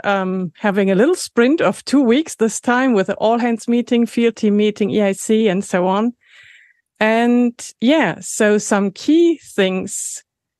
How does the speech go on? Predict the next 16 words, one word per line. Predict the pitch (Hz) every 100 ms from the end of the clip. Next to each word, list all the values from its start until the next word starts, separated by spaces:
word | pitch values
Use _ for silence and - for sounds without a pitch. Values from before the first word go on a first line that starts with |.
| _ _ _
This | 233 247
is | 247 254
not | 254 254
everything, | - 320 359 202 - 180 190
but | 180 180 -
without | 208 190 254 370
this, | 214 214
it | 220 170
wouldn't | 180 180
work, | 165 175 202
is | 214 196
really | 196 202 208
the | 185
communication, | 185 - 220 240 240 - 233 233 - 233 233 208
the | 175
logistics, | 190 175 196 202 - 208 202 - -